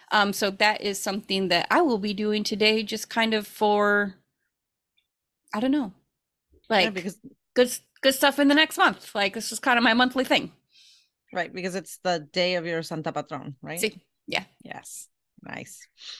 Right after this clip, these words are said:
Speaker 2: Uh, cool. That's very nice.
Speaker 1: How about you?
Speaker 2: Well, I've had <laughs> a week.
Speaker 1: <laughs>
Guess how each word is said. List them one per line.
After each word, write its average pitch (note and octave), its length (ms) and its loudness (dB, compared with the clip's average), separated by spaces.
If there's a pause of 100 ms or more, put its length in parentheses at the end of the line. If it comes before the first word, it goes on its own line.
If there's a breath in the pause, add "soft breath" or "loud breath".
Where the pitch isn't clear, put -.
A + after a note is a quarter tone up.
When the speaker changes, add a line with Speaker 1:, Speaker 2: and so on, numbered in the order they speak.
(500 loud breath)
Speaker 2:
Uh, - 60 -14 (160)
cool. - 480 -8 (120)
That's D3 220 -18 (120)
very D#3+ 240 -6
nice. - 380 -16 (200)
Speaker 1:
How F#4+ 140 -6
about F#4+ 280 -2
you? D4 140 -2 (600)
Speaker 2:
Well, G#3 440 4
I've G#3 560 2
had F3 440 0 (160)
<laughs> E3 180 -6
a F3+ 100 0
week. E3 760 -10
Speaker 1:
<laughs> - 800 -2